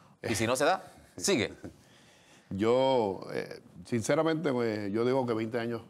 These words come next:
Speaker 2: es mu-, mucho tiempo, mucho tiempo y hay que darle oportunidad a la gente que vengan con nuevos bríos. Este, yo estoy dispuesto a seguir trabajando en un último cuatrenio,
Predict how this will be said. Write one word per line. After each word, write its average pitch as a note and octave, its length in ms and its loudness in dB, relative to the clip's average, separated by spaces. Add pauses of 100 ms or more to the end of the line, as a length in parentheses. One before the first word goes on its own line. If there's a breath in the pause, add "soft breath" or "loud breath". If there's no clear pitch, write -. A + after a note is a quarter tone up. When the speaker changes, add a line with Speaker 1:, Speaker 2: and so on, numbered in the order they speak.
Speaker 2:
es G2 140 -8
mu-, G2 340 -10
mucho G2 400 -8
tiempo, E2 380 -10 (140)
mucho F#2+ 240 -12
tiempo A2+ 320 -4
y F#2+ 60 0
hay F2+ 120 -2
que G#2 100 -8
darle G#2 240 -2
oportunidad G2 520 -4
a F#2+ 40 2
la F#2 100 -2
gente A2 340 -6
que F#2 100 -2
vengan F#2 420 -6
con E2+ 140 -10
nuevos F2+ 320 -4
bríos. E2 260 -4 (680 loud breath)
Este, F2+ 600 0
yo F#2+ 140 2
estoy A2+ 680 2
dispuesto A2 640 0
a G2+ 60 2
seguir F#2+ 260 0
trabajando A#2 760 0
en F#2+ 380 -2
un G#2 260 -2
último A#2 300 0
cuatrenio, E2+ 440 -4